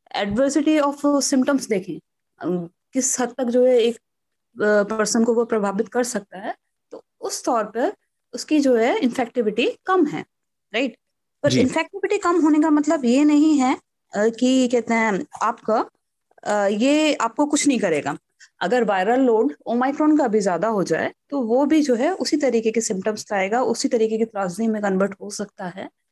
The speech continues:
Speaker 1: जैसे
Speaker 2: जी।
Speaker 1: कि सेकंड वेव में हुआ था।
Speaker 2: हम्म।
Speaker 1: तो अभी इसके ऊपर ऐसा कमेंट करना कि ये बहुत ज्यादा हल्का है और हमें कोई भी, कहते हैं, कोविड मेजर्स नहीं लेने चाहिए,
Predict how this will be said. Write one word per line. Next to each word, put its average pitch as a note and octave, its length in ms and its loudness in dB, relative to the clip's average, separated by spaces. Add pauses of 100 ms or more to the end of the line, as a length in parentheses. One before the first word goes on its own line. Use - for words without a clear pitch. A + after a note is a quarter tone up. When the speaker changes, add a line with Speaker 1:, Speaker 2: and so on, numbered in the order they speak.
(120)
Speaker 1:
जैसे F#3+ 140 -4
Speaker 2:
जी। - 100 0
Speaker 1:
कि E4+ 60 0
सेकंड - 320 -6
वेव G3 220 -6
में E3+ 60 -4
हुआ D3 260 -8
था। - 140 -20 (540)
Speaker 2:
हम्म। G#2 220 0
Speaker 1:
तो A3 300 0 (240)
अभी G#3+ 220 0
इसके - 320 -2
ऊपर C#4+ 560 0
ऐसा G#3+ 200 -4
कमेंट B3+ 340 2
करना B3+ 320 2
कि B3+ 140 -2
ये C4 80 4
बहुत A3 340 -2
ज्यादा A3+ 540 0
हल्का G#3 300 0
है A3+ 260 2
और G#3+ 280 0
हमें G#3+ 320 -2
कोई G#3+ 220 0
भी, A3 400 2 (340)
कहते G#3 200 -6
हैं, G3 240 0
कोविड A3 320 0
मेजर्स A3 400 2
नहीं F#3+ 240 2
लेने A3+ 240 2
चाहिए, A#3 300 -2